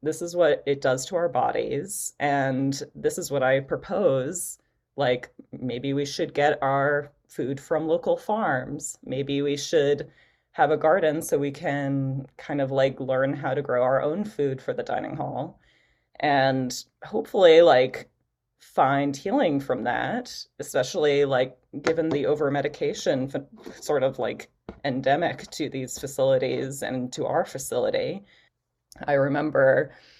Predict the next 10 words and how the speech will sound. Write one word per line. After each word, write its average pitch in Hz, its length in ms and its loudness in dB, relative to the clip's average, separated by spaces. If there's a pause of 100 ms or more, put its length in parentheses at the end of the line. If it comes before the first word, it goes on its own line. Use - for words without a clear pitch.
(460)
mentioning 139 580 -2
that 127 260 4
and 135 120 -4
being 135 260 0
like, 127 240 0
"Look, 214 300 -2 (260)
you 143 100 -4
know, 139 580 0 (760)
nutrition 147 840 0
can 139 460 -4